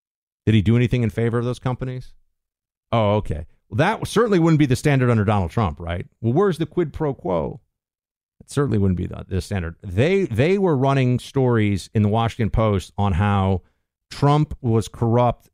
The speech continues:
through the emoluments clause of the Constitution because there were foreign dignitaries who would eat meals at the Trump Hotel. Think about that for a second.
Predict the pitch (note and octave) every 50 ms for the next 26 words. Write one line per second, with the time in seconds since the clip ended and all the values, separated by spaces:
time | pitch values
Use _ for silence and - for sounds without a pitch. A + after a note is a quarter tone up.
0 | _ _ - B2 A#2+ G#2 A2+ G#2+ G2+ G2 G2+ A2+ B2+ C3+ C#3 C3 A#2+ G#2+ G#2 G2
1 | F#2+ - - - F#2+ F2+ E2+ E2+ E2 E2+ F2 F2 - - _ - G2 F#2 - -
2 | A#2+ A#2 A2 - G#2 - B2 B2 A2+ - G2+ G2 F#2 - _ _ _ _ _ -
3 | - G2 - A#2+ A2+ F2+ G#2+ A2+ G2+ G2+ F#2+ - - - - C#3+ D3 D3+ D#3 D#3+
4 | D#3+ D#3+ D#3 D3+ D#3 D#3+ D#3 _ _ _ _ F#2+ A#2+ C#3 B2 B2+ B2 - - A#2
5 | G2 F#2 F2+ F2 F2 F2+ - - _ _ _ _ _ _ _ _ _ _ _ _
6 | _ - - B2 B2 A#2+ A#2+ A#2+ D3 D3+ D3+ - C3 B2 C3 D3 D3+ C#3 A2+ G#2
7 | G2+ - - - A2 G2+ - F#2+ - A#2 A2 G2+ - G#2 F#2+ - G2+ F#2 E2+ -
8 | - F#3 F#3+ - - F2+ D#2 - - - _ - - - - - - - - -